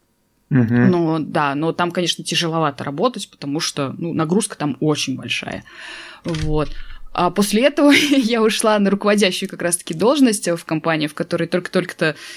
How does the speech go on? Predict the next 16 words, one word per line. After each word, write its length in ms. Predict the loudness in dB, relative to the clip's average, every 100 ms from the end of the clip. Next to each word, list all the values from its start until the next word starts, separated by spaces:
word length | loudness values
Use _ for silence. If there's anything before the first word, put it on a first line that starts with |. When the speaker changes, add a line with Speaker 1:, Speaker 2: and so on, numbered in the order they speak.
| -12
Speaker 2:
создавались, 600 | -4 0 2 2 0 -2
начали 260 | -4 -4 -2
создаваться 520 | -2 0 2 0 2
игры. 340 | 4 4 2 0 -12 -20 -20 _ -2
И 80 |
когда 220 | 2 4 4
я 60 |
туда 140 | 2 2
пришла, 460 | 4 4 4 4 0 _ _ _ _ _ _ _ _ _ _
у 80 | 4
меня 180 | 6 4
какой-то 340 | 2 0 0 0
такой 280 | 0 2
был 220 | 4 4 4
информационный 580 | 4 4 4 4 4 4
вакуум, 480 | 2 2 0 0